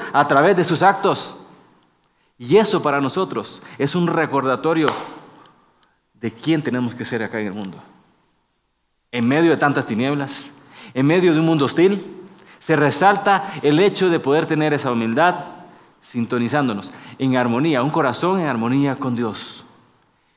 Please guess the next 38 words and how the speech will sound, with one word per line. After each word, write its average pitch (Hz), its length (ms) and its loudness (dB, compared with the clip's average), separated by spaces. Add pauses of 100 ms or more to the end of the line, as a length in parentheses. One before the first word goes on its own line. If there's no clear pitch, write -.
(140)
Y 123 100 -12
qué 143 180 0
lindo 165 300 4
es 147 100 -2
cuando 127 280 0
realmente 147 720 0 (200)
ahí 135 240 0
las 123 180 -2
cosas 117 260 -2
empiezan 113 360 -6
a 107 80 -4
funcionar. 107 560 -6 (640)
Y 170 100 0
sabemos 160 360 4
de 143 100 2
que 160 180 2
Él 165 100 2
es 175 140 2
el 135 120 -4
que 143 80 -6
respalda. 127 640 -2 (1300)
No 180 140 0
fue 208 140 6
fácil 240 340 2
para 170 180 6
Daniel 156 340 6
llegar 170 460 4 (160)
y 202 100 2
ponerse 202 460 4
firme 226 760 4
y 180 100 2
decir, 190 440 4 (180)
"Propongo 156 560 2
no 165 220 0
contaminarme 135 480 -4
con 131 160 -4
esa 135 160 -6
comida". 127 360 -6